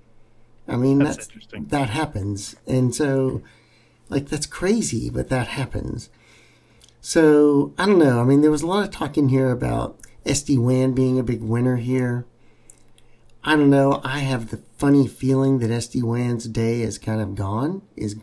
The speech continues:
Speaker 1: is come and it's kind of peaking. And we're gonna see it replaced by things like network as a service and stuff like that.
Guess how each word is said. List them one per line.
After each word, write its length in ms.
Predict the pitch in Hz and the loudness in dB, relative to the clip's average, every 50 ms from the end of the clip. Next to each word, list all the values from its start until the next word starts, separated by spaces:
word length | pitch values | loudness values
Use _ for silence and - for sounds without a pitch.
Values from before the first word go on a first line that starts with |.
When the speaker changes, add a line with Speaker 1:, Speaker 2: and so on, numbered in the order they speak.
| - - - | -14 -12 -10
Speaker 1:
is 180 | - 107 - | -10 -10 -10
come 340 | - - - 131 131 139 139 | -8 -8 -6 -4 0 0 0
and 160 | 117 104 101 | 0 -2 -4
it's 80 | 104 - | -6 -8
kind 240 | - - 110 110 107 | -8 -6 -4 -4 -4
of 180 | 104 - _ | -6 -8 _
peaking. 480 | - - - - - 196 190 196 196 - _ _ _ _ _ - - _ _ _ _ _ _ _ _ _ _ - | -16 -14 -14 -10 -6 -6 -6 -6 -8 -14 _ _ _ _ _ -20 -20 _ _ _ _ _ _ _ _ _ _ -4
And 140 | - 156 127 | -2 0 2
we're 60 | 127 | 2
gonna 160 | 135 131 127 | 2 2 0
see 240 | - - - 131 123 | 0 -2 -2 -2 -2
it 60 | 117 | -2
replaced 460 | 113 110 110 - - 127 131 123 - | -2 -4 -4 -2 -2 -2 -2 -4 -4
by 140 | - 123 117 | -4 -4 -4
things 320 | - - 123 120 120 113 - | -2 -2 -2 -2 -2 -2 -4
like 160 | 110 - - | -4 -4 -4
network 380 | 110 113 - - - 107 - | -4 -4 -4 -4 -8 -6 -6
as 120 | 123 107 104 | -6 -6 -6
a 60 | 98 | -6
service 640 | - - 135 127 127 127 147 156 160 - - - - _ _ - - _ _ _ - _ _ - - _ _ _ - - | -6 -4 -2 -2 -2 -2 -2 -4 -6 -10 -16 -20 -20 _ _ -20 -20 _ _ _ -20 _ _ -20 -20 _ _ _ -20 -12
and 460 | - - 113 110 110 104 101 101 98 - - - | -6 -4 -2 -2 -2 -2 -2 -4 -6 -10 -14 -16
stuff 300 | - - - 113 - 117 | -10 -8 -8 -6 -4 -6
like 140 | 107 110 | -6 -4
that. 360 | - 113 110 110 139 - - | -4 -4 -4 -4 -4 -6 -8